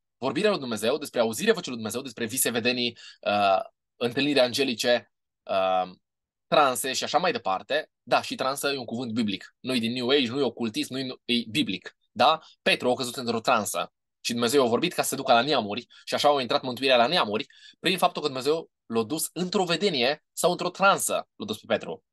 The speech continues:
Bun? Uh, o să ajungem poate cândva și la lucrul ăsta, să discutăm despre el.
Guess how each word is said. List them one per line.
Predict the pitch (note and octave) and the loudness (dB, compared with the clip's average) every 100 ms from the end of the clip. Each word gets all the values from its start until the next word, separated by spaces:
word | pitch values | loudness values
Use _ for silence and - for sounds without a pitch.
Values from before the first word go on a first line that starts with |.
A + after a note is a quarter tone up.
| _ _ - | _ _ 2
Bun? | A#2 B3 - - - _ | 4 4 2 -20 -20 _
Uh, | C3 C3+ | 4 6
o | F3+ | 6
să | F3+ | 4
ajungem | F#3 F3 | 2 4
poate | D#3+ D#3 D3 | 4 4 2
cândva | D3+ C#3 | 2 4
și | D#3 D#3 | 4 6
la | A#2 | 4
lucrul | G#2+ G#2 | 2 -4
ăsta, | G2+ E3 | -6 -6
să | B2 | -6
discutăm | G#2+ A#2 G#2+ | -6 -4 -4
despre | G2 C#3 | -2 0
el. | G#3 | 0